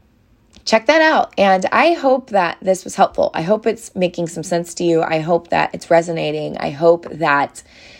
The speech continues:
maybe if it's not fully resonating yet, that you can just chew on it a little bit,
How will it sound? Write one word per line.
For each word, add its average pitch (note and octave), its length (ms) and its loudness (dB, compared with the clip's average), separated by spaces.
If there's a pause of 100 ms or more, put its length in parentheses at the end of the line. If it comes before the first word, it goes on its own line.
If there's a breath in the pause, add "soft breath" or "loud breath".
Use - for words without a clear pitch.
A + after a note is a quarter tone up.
(440 loud breath)
maybe G#3 420 2
if G3+ 120 -2
it's F3+ 160 -6
not E3 180 -2
fully G#3+ 420 2
resonating F#3 560 2
yet, D#3+ 220 -2
that - 100 -8
you F3+ 80 -10
can F3 160 -6
just - 260 -8
chew F#3 260 0
on F#3 160 0
it F3+ 160 -4
a F#3+ 80 -2
little F3+ 220 2
bit, F#3+ 340 2